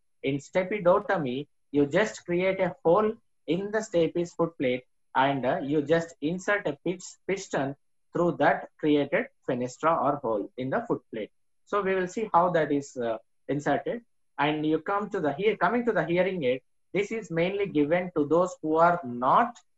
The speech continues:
willing for surgery or who have any other comorbidities. Okay, so not fit for surgery or not willing for surgery.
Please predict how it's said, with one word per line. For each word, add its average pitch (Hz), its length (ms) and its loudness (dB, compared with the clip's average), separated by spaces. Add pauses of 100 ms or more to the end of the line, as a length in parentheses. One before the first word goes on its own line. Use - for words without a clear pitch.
(140)
willing 196 340 2
for - 200 0
surgery 170 560 -2 (280)
or 180 360 2 (760)
who 208 200 4
have 180 340 4
any 202 320 0
other 156 400 2
comorbidities. 139 1000 0 (140)
Okay, 220 280 -4 (380)
so 151 240 0
not 151 360 0
fit 165 200 -2
for 147 140 -2
surgery 185 520 -2
or 135 200 0
not 147 260 0
willing 165 300 -2
for 135 120 -2
surgery. 120 520 -4